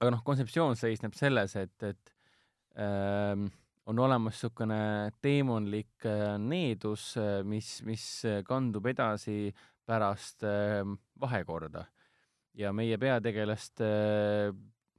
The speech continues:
peategelane neetakse siis ära sellega, et ta astub vahekorda ja siis poiss ütleb sulle, et, äh, sina oled järgmine ohver.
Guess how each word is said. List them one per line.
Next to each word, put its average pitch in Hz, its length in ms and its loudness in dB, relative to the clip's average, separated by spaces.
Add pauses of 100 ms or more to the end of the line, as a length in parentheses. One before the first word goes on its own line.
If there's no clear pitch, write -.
(440)
peategelane 101 380 -2
neetakse 120 440 -2
siis 123 140 -4
ära 160 220 2
sellega, 151 380 0
et 120 140 -6
ta 120 260 0
astub 127 320 -10
vahekorda 139 580 2
ja 117 160 0
siis 117 260 -10
poiss - 360 -6
ütleb - 180 -20
sulle, 110 380 0
et, - 200 -6
äh, 107 140 0 (400)
sina 123 160 4
oled 98 200 0
järgmine 107 380 2
ohver. 98 360 -2